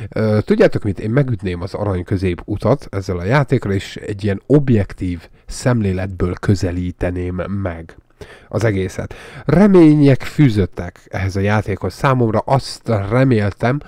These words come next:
hogy valamilyen szinten kihelyettesítheti a Warframe-et, de sajnos nem igazán ér fel a Warframe-hez.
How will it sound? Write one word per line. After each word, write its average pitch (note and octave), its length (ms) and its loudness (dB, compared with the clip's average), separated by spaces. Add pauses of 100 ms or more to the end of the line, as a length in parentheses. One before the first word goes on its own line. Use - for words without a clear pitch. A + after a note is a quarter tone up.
(240)
hogy G2 200 -6
valamilyen G2+ 480 -2
szinten G2+ 420 -6
kihelyettesítheti F#2+ 960 -2
a F#2+ 160 -4 (100)
Warframe-et, A2+ 840 2 (380)
de G#2 280 0
sajnos A2 1080 -2 (140)
nem A#2 160 0
igazán F2+ 640 -4
ér F#2+ 220 -6
fel G2+ 260 -4
a F#2 200 -4
Warframe-hez. F#2 1600 -8